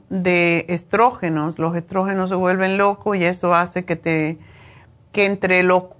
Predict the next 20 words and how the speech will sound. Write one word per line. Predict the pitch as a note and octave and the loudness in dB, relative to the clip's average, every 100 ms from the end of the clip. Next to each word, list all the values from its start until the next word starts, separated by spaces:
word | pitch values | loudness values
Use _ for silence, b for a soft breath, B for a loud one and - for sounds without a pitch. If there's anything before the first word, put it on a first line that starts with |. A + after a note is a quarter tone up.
| - - | -20 -4
los | G#3+ G#3 | 0 0
cuarenta | - A3 G#3+ A#3 C4 C4 B3+ | 2 4 4 2 0 2 2
y | |
los | G#3+ G#3 | 2 0
cincuenta | G3+ G3+ G3 G3+ G3+ G3 | -2 0 0 2 2 2
años | G#3 G3 F#3+ | 2 -2 0
casi | F#3+ F#3+ G3 | -2 -2 -4
siempre | - G3 G3 F#3 | -2 -2 0 -2
es | F#3 | -2
cuando | F#3 F#3 | -2 -2
se | F#3 F3 | -4 -4
forman | F3 F3+ F3+ | -2 -2 -2
las | F3 | -2
piedras | F3 F3+ F#3 F#3 | -2 -2 0 0
en | F#3 | 2
la | F3+ | 0
vesícula, | F#3 G3 F#3 G#3+ A3 | -2 -6 -4 -4 -4
cuando | G#3+ G3 | -4 -2
hay | F#3+ | -2
sobrepeso. | F#3 E3+ E3+ D#3+ G3 G3+ F#3 - | -2 -2 -4 0 2 2 -2 -12